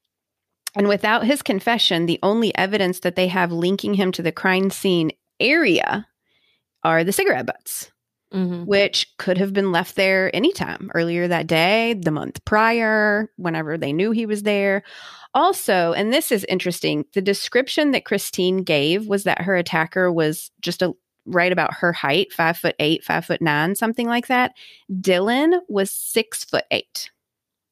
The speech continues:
Speaker 2: Oh, that's way taller.
Speaker 1: He's a whole foot taller, which is pretty dramatic. And, like, my husband is six five, and, like, Christy would agree with me, he's noticeable.
Speaker 2: Yeah.
Speaker 1: So six-foot-eight is even taller,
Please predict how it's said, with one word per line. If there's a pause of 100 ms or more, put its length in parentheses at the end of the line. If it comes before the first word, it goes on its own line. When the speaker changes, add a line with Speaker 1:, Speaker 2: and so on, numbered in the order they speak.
(600)
Speaker 2:
Oh,
that's (320)
way
taller.
Speaker 1:
He's
a
whole
foot
taller,
which
is
pretty
dramatic.
And,
like,
my
husband
is
six
five, (340)
and,
like,
Christy
would
agree
with
me,
he's
noticeable. (420)
Speaker 2:
Yeah. (240)
Speaker 1:
So
six-foot-eight
is
even
taller,